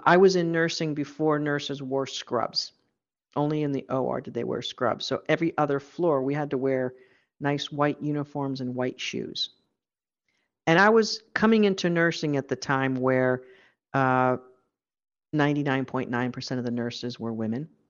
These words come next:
And the old-time nurses were still wearing the white support hose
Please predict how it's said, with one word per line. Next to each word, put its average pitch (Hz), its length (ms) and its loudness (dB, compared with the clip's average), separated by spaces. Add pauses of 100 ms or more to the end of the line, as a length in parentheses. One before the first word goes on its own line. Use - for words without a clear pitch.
(680)
And 160 280 4 (1000)
the 156 440 10 (380)
old-time 190 640 8
nurses 139 440 0
were 139 120 0
still 156 380 2
wearing 139 560 2 (140)
the 143 100 0
white 139 320 2
support 160 500 2
hose 147 600 0